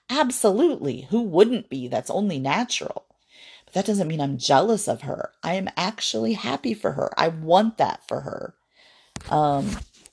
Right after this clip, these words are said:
you know, and that's actually one thing that my father taught me is I can separate logic from emotion, you know, and I understand logically,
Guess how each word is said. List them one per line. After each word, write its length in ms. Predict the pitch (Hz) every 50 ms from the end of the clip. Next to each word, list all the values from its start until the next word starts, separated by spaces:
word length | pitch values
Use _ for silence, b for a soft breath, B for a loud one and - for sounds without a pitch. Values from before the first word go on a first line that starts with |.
| - - - -
you 100 | 202 208
know, 180 | 214 220 214 214
and 100 | 214 208
that's 240 | 208 208 - - 226
actually 360 | 226 220 - - - 165 156
one 200 | 147 151 151 160
thing 200 | - 165 160 160
that 160 | 151 - -
my 100 | - 143
father 420 | 151 - - 139 147 156 151 147 135
taught 360 | 131 - - - - - -
me 180 | - 127 123 123
is 140 | 123 - - -
I 160 | - 147 156
can 240 | - - 156 139 139
separate 640 | - - - 156 156 - - 139 143 135 131 - -
logic 480 | 131 131 135 135 135 131 135 123 - -
from 240 | - - - 117 107
emotion, 720 | 107 120 107 101 - 135 - - - - - - - - - _ _ _
you 140 | - 147 143
know, 320 | 139 139 143 143 147 - -
and 260 | - 139 135 139 139 B B B B B B B B B
I 220 | - - 165 156 151
understand 640 | 151 147 147 147 147 - - - 139 135 131 135 127
logically, 1400 | 123 123 135 135 143 147 147 147 147 131 139 139 139 - - - - 135 135 120 113 98 104 131 156 190 190